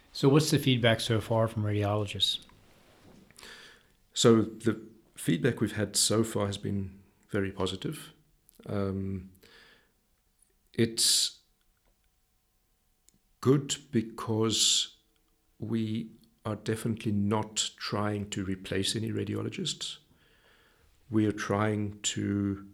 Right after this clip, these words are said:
Speaker 2: make it easier for them to, uh, carry out their, their work, in that they have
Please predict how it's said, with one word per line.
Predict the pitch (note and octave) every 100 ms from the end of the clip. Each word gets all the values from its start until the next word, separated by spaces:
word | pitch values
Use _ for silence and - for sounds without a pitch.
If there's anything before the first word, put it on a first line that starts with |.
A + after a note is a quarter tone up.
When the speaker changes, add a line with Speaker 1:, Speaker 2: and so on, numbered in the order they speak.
| _ _ _ _ _ _ _ -
Speaker 2:
make | G#2 G#2 G#2 A2
it | F#2+ - - - - _ _ _ _ _ _ _ _ _ _ _ _ -
easier | A#2 A#2+ A2 G2+ G2
for | G2 -
them | F2+ G2+ G2 G2 G2 F#2+
to, | - G2 F#2+ F#2+ F#2+ F#2+ - - - _ _ - -
uh, | G#1+ A2 - - - - - _ _ _ _ _ _ _ _ _ _ _ _ _
carry | - A2+ G#2+ G#2+
out | G2+ G2
their, | G2+ G#2
their | - G2+
work, | F2+ F#2+ C3 C#3+ - - _ - - _ -
in | G#2+
that | G2+ G2
they | G#2
have | F2+ A2 G#2 F#2+ -